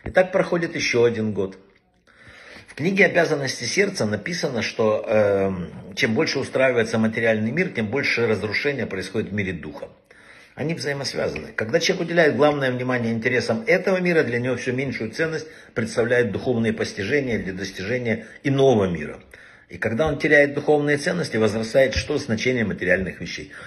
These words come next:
Так описан наш мир. И человек таким образом попадает куда? В заколдованный круг. Он не может с этого вырваться. Он все время как белка в колесе крутится, крутится, крутится, не дав себе остановиться, не дав себе подумать, не дав взглянуть на мир реальными глазами.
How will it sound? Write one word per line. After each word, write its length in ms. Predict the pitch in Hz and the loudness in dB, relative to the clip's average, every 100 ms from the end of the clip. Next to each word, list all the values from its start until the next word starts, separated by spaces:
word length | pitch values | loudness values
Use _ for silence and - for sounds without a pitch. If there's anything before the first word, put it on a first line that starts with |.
| - _ | -20 _
Так 220 | 294 294 | 2 2
описан 380 | 277 175 170 160 | -2 -4 -4 -2
наш 200 | 156 - | 0 -2
мир. 220 | 147 110 - - - - - - - | -2 -6 -8 -20 -20 -20 -20 -20 -8
И 60 | |
человек 400 | - 175 - - | 0 0 -2 -8
таким 300 | - 131 165 | -6 2 6
образом 340 | 156 143 139 123 | 6 6 2 0
попадает 460 | 131 139 135 131 | 2 6 6 6
куда? 280 | - 151 180 | 4 6 6
В 60 | 113 | 6
заколдованный 680 | 143 156 151 165 135 131 117 | 4 6 6 6 6 2 -4
круг. 320 | 98 85 - - | -4 -6 -12 -10
Он 100 | 135 | -6
не 80 | 175 | -4
может 260 | 202 180 175 | 0 0 0
с 60 | |
этого 260 | 165 165 165 | -2 0 2
вырваться. 440 | 147 95 82 - - - | 2 0 -4 -10 -20 -10
Он 140 | 127 127 | -8 -4
все 100 | 185 | -2
время 160 | 185 | -2
как 220 | 175 151 | -2 -2
белка 300 | 147 170 - | 2 4 2
в 40 | 143 | -2
колесе 380 | 156 147 - 156 | -2 -4 -4 -4
крутится, 480 | 147 151 147 120 | -4 -6 -6 -6
крутится, 420 | 110 151 143 123 120 | -6 -6 -8 -8 -6
крутится, 500 | 147 160 113 117 - - - - | -6 -8 -6 -6 -8 -14 -14 -6
не 360 | 131 147 156 | -2 -2 -2
дав 200 | 143 170 | 2 2
себе 260 | 143 139 147 | 2 0 0
остановиться, 600 | 135 147 143 151 151 135 | 0 0 -2 -2 -4 -6
не 100 | 135 | -2
дав 220 | 139 156 | 0 0
себе 220 | - 143 | -2 -6
подумать, 500 | 143 139 143 165 123 | -2 0 0 0 -2
не 60 | 127 | -2
дав 200 | 135 156 | -2 -4
взглянуть 600 | - 131 143 160 156 - | -6 -4 0 0 0 -2
на 80 | 143 | -4
мир 180 | 147 127 | 0 2
реальными 460 | 135 135 127 127 | 4 4 2 -2
глазами. 400 | 120 117 95 - | 0 0 -2 -8